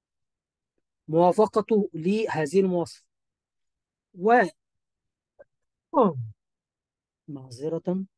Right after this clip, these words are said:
الكحة الخالدة، الكحة الخالدة، الكحة دي هتفضل بقى إيه؟ متسجلة.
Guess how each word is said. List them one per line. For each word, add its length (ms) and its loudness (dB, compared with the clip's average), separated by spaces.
الكحة 640 -10
الخالدة، 580 -12
الكحة 800 -8
الخالدة، 580 -20
الكحة 600 -14
دي 120 -10
هتفضل 380 -16
بقى 220 -18
إيه؟ 240 -20
متسجلة. 720 -8